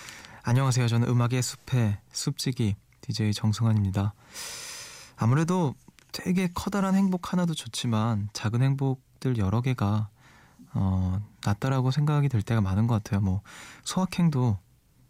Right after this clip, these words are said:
뭐, 그 중에 하나일 거고요. 어, 되게 커다란 행복은, 어쨌든 행복이란 건 저는 지나가는, 지나가는 것들이라고 생각을 하는 입장에서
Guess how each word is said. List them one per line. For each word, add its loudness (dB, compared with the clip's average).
뭐, -2
그 -6
중에 2
하나일 4
거고요. -2
어, 2
되게 0
커다란 0
행복은, 2
어쨌든 2
행복이란 4
건 2
저는 2
지나가는, 2
지나가는 2
것들이라고 0
생각을 0
하는 2
입장에서 0